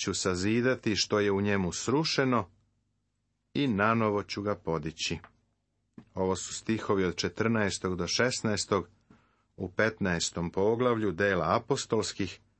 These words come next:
u Svetom pismu Novoga Zaveta. Jakov kaže: "Potom ili posle toga",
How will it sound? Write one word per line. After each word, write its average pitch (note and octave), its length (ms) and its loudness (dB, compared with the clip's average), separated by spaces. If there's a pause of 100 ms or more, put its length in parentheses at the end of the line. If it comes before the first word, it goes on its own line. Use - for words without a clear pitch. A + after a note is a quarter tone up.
(520)
u C#3+ 100 0
Svetom D3+ 460 2
pismu A2 500 0
Novoga F#2+ 420 0
Zaveta. G2 600 2 (2500)
Jakov G#2+ 600 2
kaže: E2+ 560 0 (1400)
"Potom C#3 580 2 (640)
ili G#2 320 0
posle C#3 420 2
toga", B2+ 520 2